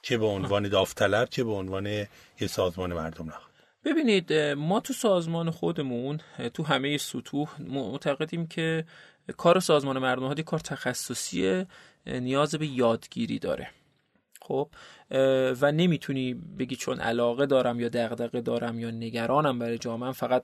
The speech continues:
Speaker 2: با همین کافیه. این خیلی خوبه، یک محرک خیلی خوبیه، اما شرط در واقع کافی نیست، خیلی شروط دیگه می‌خواد کار. یکی از ابعادش اینه که ما باید، اه، به یاد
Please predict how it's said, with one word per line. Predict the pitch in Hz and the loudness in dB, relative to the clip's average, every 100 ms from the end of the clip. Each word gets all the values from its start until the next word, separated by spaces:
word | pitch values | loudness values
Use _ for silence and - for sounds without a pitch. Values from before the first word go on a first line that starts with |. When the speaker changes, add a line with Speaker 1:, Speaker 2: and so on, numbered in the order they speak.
| - | -2
Speaker 2:
با | 123 | -6
همین | - 139 147 | 0 0 0
کافیه. | - 113 - - - | 0 -2 -2 -10 -8
این | 151 156 | -6 -6
خیلی | - 147 170 202 | -2 0 0 0
خوبه، | - 135 123 120 117 - - _ - | 0 0 2 0 -2 -10 -20 _ -10
یک | 120 113 127 127 123 | -8 -4 -4 -4 -8
محرک | 120 117 120 123 135 | -6 -6 -6 -8 -8
خیلی | 127 117 | -8 -8
خوبیه، | - 135 143 143 143 | -8 -10 -4 0 2
اما | 135 131 131 131 | 2 -2 -2 -4
شرط | - 123 120 - 127 120 117 123 - | -4 -4 -4 -6 -6 -4 -6 -8 -10
در | 135 113 | -10 -10
واقع | 117 - | -10 -10
کافی | - 117 - 123 | -8 -8 -8 -8
نیست، | 139 131 117 - | -4 -6 -6 -6
خیلی | 120 123 120 113 - - | -4 -2 -2 -6 -14 -20
شروط | - 127 117 131 | -12 -8 -6 -6
دیگه | 117 117 | -6 -8
می‌خواد | 113 110 | -6 -6
کار. | - 139 | -6 -4
یکی | 185 220 240 | -4 0 2
از | 196 151 | 2 2
ابعادش | 131 147 165 170 | 0 -2 -4 -4
اینه | 165 | -4
که | 165 165 - - _ | -4 -6 -12 -20 _
ما | 151 | 0
باید، | 143 139 147 156 87 | 4 6 6 4 -4
اه، | 120 | -10
به | - 123 120 117 113 - - - | -8 -4 -2 -2 -4 -10 -12 4
یاد | 151 | 6